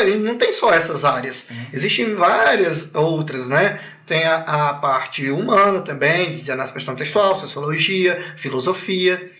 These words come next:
Speaker 1: E tem algumas já voltando pra engenharia, né? Fenômenos de transporte,
Speaker 2: Uhum.
Speaker 1: é, deixa eu ver mais aqui.
Speaker 2: Mecânica geral.
Speaker 1: Mecânica geral, pois é. Né? E, e, e dentre algumas outras. Então, é um curso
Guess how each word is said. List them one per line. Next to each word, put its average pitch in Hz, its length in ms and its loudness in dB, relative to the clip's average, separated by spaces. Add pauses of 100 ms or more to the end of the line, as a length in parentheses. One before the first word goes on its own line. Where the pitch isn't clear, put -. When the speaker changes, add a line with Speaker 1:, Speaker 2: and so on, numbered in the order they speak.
(440)
Speaker 1:
E 160 180 0
tem 269 140 -2
algumas 240 480 2
já 254 560 2
voltando 202 300 -2
pra 196 80 -2
engenharia, 202 540 2
né? 180 100 0
Fenômenos 151 400 -2
de - 60 -6
transporte, 185 840 0
Speaker 2:
Uhum. 156 300 -4
Speaker 1:
é, 139 520 -4
deixa 135 140 -8
eu 151 60 -2
ver 160 80 4
mais 151 240 0
aqui. 143 480 -6
Speaker 2:
Mecânica 120 340 -2
geral. 151 200 2
Speaker 1:
Mecânica 147 300 2
geral, 190 600 4
pois 226 240 -2
é. 147 300 0 (600)
Né? 135 320 -6
E, 139 840 -6
e, - 180 0
e 370 40 2
dentre 392 320 2
algumas 226 400 -4
outras. 175 180 -2
Então, 214 400 0
é 202 100 0
um 247 320 0
curso 247 380 -6